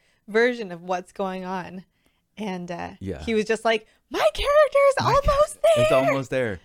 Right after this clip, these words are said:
Speaker 2: So it's, it's called T X, uh, street dot com or something like that. We'll leave
Speaker 1: We'll
Speaker 2: it
Speaker 1: leave
Speaker 2: in
Speaker 1: it
Speaker 2: the
Speaker 1: in the
Speaker 2: show
Speaker 1: show
Speaker 2: notes.
Speaker 1: notes.
Speaker 2: Yeah. And if you're watching this on YouTube, I'll, I'll overlay the, the little card,
Speaker 1: <laughs>
Speaker 2: the
Speaker 1: You
Speaker 2: animation.
Speaker 1: can
Speaker 2: I
Speaker 1: actually
Speaker 2: actually recorded
Speaker 1: see
Speaker 2: it.
Speaker 1: the animation
Speaker 2: Yeah.
Speaker 1: from last night when he was deploying it.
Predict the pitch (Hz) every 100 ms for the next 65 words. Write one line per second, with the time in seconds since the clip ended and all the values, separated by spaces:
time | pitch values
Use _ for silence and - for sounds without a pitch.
0 | _ _ 143 139 135 131 - 170 185 185
1 | 165 139 107 - - _ 95 90 85 80
2 | - - 110 - - 90 - 87 104 143
3 | - - 85 80 78 - 76 107 - 240
4 | 233 220 220 214 190 165 - - _ 92
5 | 82 80 - _ _ - 123 127 160 127
6 | 117 - 107 104 85 85 80 82 90 87
7 | - - 85 - 82 82 - - 90 82
8 | 78 78 78 76 67 71 - 76 82 80
9 | 71 73 240 87 85 80 90 85 - 95
10 | 101 185 - 240 247 - - - 311 311
11 | 131 104 113 113 139 208 214 - _ _
12 | 220 220 226 233 233 233 196 - 214 214
13 | 233 233 202 196 190 185 202 196 196 196
14 | 190 185 170 185